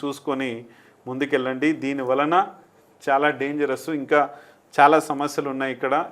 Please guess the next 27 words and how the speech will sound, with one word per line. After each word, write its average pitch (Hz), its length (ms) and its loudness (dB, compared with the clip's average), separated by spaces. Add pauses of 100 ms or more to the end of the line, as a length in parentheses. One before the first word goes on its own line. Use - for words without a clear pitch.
(160)
ఈ 135 40 -6 (140)
జీరో 135 220 0 (100)
వలన. 131 240 -2 (600)
ఎందుకంటే 180 460 2 (1400)
జీరోకు 170 340 6 (100)
ఎటువంటి 160 420 2 (840)
దాని 135 240 4
గ్రహాన్ని 151 540 0 (220)
మనకి 131 280 -8
ఇవ్వలేదు 131 420 -4
కాబట్టి 117 400 -2 (500)
ఇక్కడ 185 220 6 (680)
వన్ 143 240 6
నంబర్ 202 260 6 (100)
పక్కన 190 280 4 (100)
జీరోలు 180 360 8
పెట్టుకుంటే 175 360 2 (100)
పోతే 175 160 2 (140)
కోట్లు 160 280 0
అవుతాయి, 165 320 2
కానీ 160 220 -2 (640)
ఈ 160 40 -4 (220)
ఏడో 180 140 10 (100)
స్థానంలో 180 500 4 (680)
జీరో 170 240 2 (120)
ఉంటే 151 220 2 (760)
మన 143 200 0